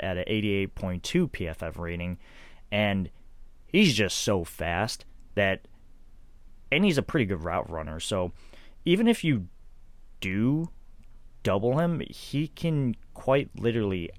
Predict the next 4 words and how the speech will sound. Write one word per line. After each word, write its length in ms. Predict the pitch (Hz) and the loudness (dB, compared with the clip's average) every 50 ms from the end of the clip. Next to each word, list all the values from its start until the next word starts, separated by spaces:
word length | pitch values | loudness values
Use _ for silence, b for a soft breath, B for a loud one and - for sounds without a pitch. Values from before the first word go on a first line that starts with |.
| - - | -6 0
outrun 680 | 101 104 104 - - - 92 98 101 98 98 98 90 85 | 2 2 2 0 -2 -6 -4 -2 0 0 0 0 0 -2
the 80 | 82 - | -4 -6
coverage, 720 | - - - - 101 92 - - - 60 76 - - - - - b b b b b b b b b b b - - - | -8 -8 -4 -2 -2 -2 -2 -6 -10 -10 -8 -8 -8 -8 -10 -14 b b b b b b b b b b b -18 -6 -2
and 340 | - 113 107 104 104 98 - | 2 2 4 4 4 2 0